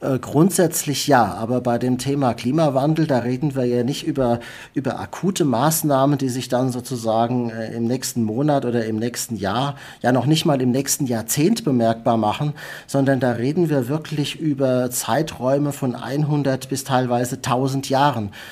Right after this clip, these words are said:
Und selbst wenn wir jetzt Emissionen drastisch reduzieren, wird die Erwärmung erstmal weitergehen, dann wird sie auf einem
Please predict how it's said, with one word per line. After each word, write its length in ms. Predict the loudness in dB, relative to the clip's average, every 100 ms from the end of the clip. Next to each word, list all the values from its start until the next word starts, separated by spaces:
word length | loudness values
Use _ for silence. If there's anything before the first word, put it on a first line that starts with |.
| -18 -18 -6
Und 60 | 0
selbst 280 | 0 0
wenn 200 | 0 2
wir 80 | 4
jetzt 200 | 2 2
Emissionen 540 | 0 0 0 0 2 0
drastisch 500 | 0 -2 0 -2 -2
reduzieren, 640 | -4 -4 -6 0 2 2
wird 140 | 0
die 80 | -4
Erwärmung 520 | -4 -2 -2 0 -2
erstmal 480 | -4 -6 -2 -2 0
weitergehen, 600 | 0 0 0 0 0 0
dann 160 | 0 -2
wird 160 | -4
sie 100 | -4
auf 220 | -6 -4
einem 180 | -4 -4